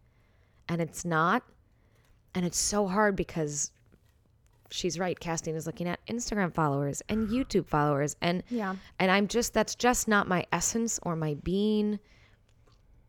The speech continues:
Speaker 1: And her and I have discussed this at length about how to maintain authenticity and how it's part of the game now. And sh-, I needed to hear that letter today about, like,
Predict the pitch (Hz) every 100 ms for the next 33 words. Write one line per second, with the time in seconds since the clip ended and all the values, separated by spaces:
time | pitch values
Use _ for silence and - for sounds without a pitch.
0 | _ 180 180 202 202 180 160 - 170 -
1 | 160 - 131 - 156 147 156 156 147 -
2 | - - - - - _ _ - 156 156
3 | 147 156 160 156 143 165 147 147 147 _
4 | _ - 165 160 160 180 - 156 151 147
5 | 139 143 143 - _ - - - - -
6 | - - _ _ _ _ _ _ - -
7 | 190 175 - 185 165 175 170 170 156 143
8 | 139 - 190 175 160 139 - _ _ _
9 | _ - - - 196 196 185 156 170 156
10 | 156 147 156 151 147 160 156 156 - 156
11 | 151